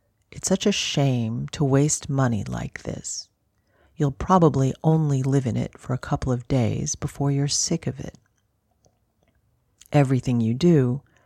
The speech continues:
you only do for a while until it grows old." Later, he even tried taking the E T C card, which enables highway toll payments, out of the car, and only gave up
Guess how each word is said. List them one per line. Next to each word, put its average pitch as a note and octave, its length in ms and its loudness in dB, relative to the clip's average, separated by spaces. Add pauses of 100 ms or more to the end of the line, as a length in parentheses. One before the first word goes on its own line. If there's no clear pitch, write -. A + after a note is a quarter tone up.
(340)
you C#3+ 220 0
only E3+ 320 6
do C3 180 2
for C3 200 -2
a C3+ 80 2
while A#2+ 600 -2 (160)
until B2+ 360 0
it A2+ 100 -2
grows - 420 -8 (120)
old." - 400 -10 (1400)
Later, C#3 460 2
he E3+ 180 -4
even F3+ 320 2
tried D3+ 600 0
taking C3+ 520 0
the B2+ 200 -2
E C3 80 -2
T - 180 -6
C - 260 0
card, C#3 420 -8 (140)
which C#3+ 140 0
enables C3 420 0
highway C3+ 440 0
toll F3+ 300 0
payments, A2+ 520 -4 (280)
out G3 220 6
of D3 100 -4
the - 80 -6
car, - 460 -2 (460)
and C#3+ 180 2
only F#3 240 6
gave A#2+ 280 2
up A2+ 240 0